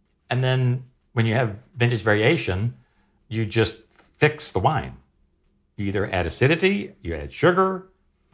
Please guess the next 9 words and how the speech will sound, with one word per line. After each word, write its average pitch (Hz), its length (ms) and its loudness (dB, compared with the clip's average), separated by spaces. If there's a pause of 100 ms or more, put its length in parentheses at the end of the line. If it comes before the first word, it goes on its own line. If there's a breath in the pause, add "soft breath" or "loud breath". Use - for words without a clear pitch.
(120)
Many 127 320 4
consumers 98 840 0 (460)
don't 117 360 4
want 123 240 2
to 113 80 0
worry 110 300 2
about 98 260 0
vintage 95 260 -4
variation. 85 540 -4